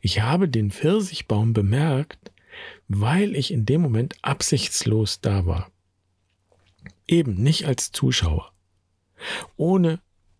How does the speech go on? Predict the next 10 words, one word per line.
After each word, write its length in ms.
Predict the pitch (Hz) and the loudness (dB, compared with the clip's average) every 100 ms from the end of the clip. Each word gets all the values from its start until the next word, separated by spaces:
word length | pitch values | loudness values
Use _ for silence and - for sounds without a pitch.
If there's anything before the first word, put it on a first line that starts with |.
| _ _ _ | _ _ _
irgendwelche 400 | - 147 139 127 | -2 0 0 2
Lösungen 640 | 113 143 202 160 113 98 - | 2 2 2 2 0 0 -2
zu 260 | - 92 | -2 0
wollen 360 | 98 101 107 110 | 2 2 2 2
oder 180 | 101 - | 0 -4
zu 140 | - | -2
verfolgen, 680 | - - - 127 131 113 98 | -2 -2 0 0 2 0 0
Ziele 360 | - 165 139 | 0 2 2
zu 140 | - 107 | -2 -2
verfolgen. 600 | 95 - 110 - - | -2 -2 -2 0 -2